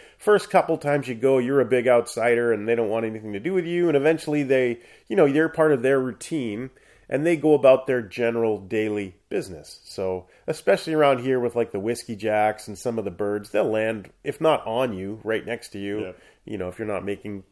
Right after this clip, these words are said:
Speaker 1: jerky movements or anything. But so
Speaker 2: And the red squirrels will beat you up and steal your lunch.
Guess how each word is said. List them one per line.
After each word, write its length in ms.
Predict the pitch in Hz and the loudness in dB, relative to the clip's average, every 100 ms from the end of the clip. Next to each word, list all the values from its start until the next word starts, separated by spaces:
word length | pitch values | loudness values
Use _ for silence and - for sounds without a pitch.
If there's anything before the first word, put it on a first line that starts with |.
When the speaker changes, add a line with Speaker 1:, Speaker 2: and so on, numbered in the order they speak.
| 120 110 | -20 -8
Speaker 1:
jerky 360 | 120 110 110 | -8 -6 -10
movements 460 | 101 110 104 101 - | -8 -8 -8 -12 -8
or 80 | 95 | -10
anything. 460 | 98 - 98 98 - - _ _ | -10 -10 -10 -10 -16 -20 _ _
But 100 | - | -8
so 340 | - 110 101 | -2 -2 -2
Speaker 2:
And 100 | - | -6
the 60 | 113 | 2
red 220 | 143 156 | 4 4
squirrels 320 | - 131 110 | 2 0 0
will 300 | 110 107 101 | -2 -2 -4
beat 260 | 90 117 - | -4 -8 -4
you 60 | 107 | -6
up 100 | 101 | -6
and 80 | |
steal 180 | - 107 | -10 -8
your 160 | 98 90 | -6 -6
lunch. 380 | 101 90 92 | -6 -8 -6